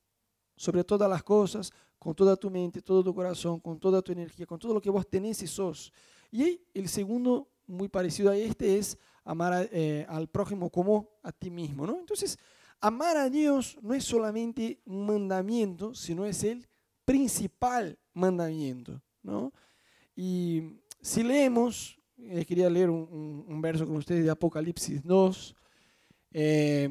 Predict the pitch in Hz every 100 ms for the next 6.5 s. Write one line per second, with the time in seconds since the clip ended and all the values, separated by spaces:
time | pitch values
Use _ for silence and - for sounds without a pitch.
0 | 147 180 190 202 196 220 208 180 175 208
1 | 175 - 160 220 226 269 _ 202 156 147
2 | 151 170 165 170 156 175 151 190 175 -
3 | 175 170 160 - 175 170 165 180 196 202
4 | - 160 165 185 170 180 - 233 226 208
5 | 208 _ _ _ _ 151 151 175 185 185
6 | 151 185 165 170 170